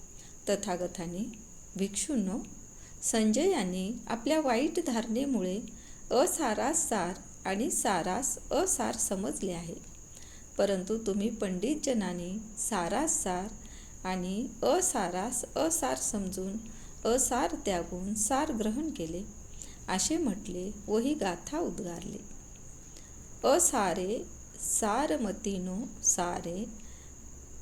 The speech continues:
चासारदस्सिनो ते सारंग नाधिगच्छन्ति मिच्छासन कपोगोचरा."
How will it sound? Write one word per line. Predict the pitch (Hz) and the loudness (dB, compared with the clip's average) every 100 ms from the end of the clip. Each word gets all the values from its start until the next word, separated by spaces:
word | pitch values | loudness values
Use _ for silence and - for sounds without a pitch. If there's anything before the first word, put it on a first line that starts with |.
| - - - - | -12 -12 -14 2
चासारदस्सिनो | - 220 214 - 220 269 311 254 214 240 - 220 185 185 185 - - - - - - - - - - - | 6 6 6 6 6 2 2 2 2 0 0 -2 -2 -4 -8 -12 -14 -14 -14 -14 -14 -14 -14 -16 -12 2
ते | 208 190 190 269 - - - | 4 6 4 -2 -8 -6 -2
सारंग | 185 180 180 262 233 185 170 196 - - - - - | 0 0 0 0 0 0 -2 -4 -10 -14 -14 -8 -2
नाधिगच्छन्ति | 185 185 202 285 349 202 202 - 214 190 - 175 175 180 202 - - - - - | 0 0 0 0 2 0 -2 -2 -2 -2 -4 -4 -2 -4 -8 -12 -14 -16 -10 -2
मिच्छासन | 208 208 202 247 247 262 - 190 190 196 214 208 262 - - - - - - - - - - - | -2 -2 -4 -2 0 2 2 0 -2 -4 -6 -6 -10 -12 -14 -14 -16 -16 -16 -16 -16 -16 -10 -2
कपोगोचरा." | 196 196 240 269 202 185 180 180 170 | -2 2 2 4 2 -2 -4 -6 -6